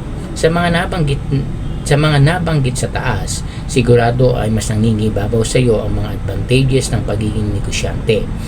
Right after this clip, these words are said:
Kung mayroon mang mga disadvantages, huwag kang mag-alala dahil normal lang yan at nagbig-, at mag-, at nagbigay naman ako ng mga important tips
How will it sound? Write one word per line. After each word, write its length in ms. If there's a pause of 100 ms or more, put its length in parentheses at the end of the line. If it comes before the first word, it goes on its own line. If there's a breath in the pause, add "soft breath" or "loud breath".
(240 loud breath)
Kung 160
mayroon 400
mang 240
mga 240
disadvantages, 1040 (240 loud breath)
huwag 320
kang 240
mag-alala 560
dahil 320
normal 320
lang 240
yan 240
at 160
nagbig-, 480
at 160
mag-, 240
at 160
nagbigay 560
naman 160
ako 320
ng 160
mga 160
important 560
tips 320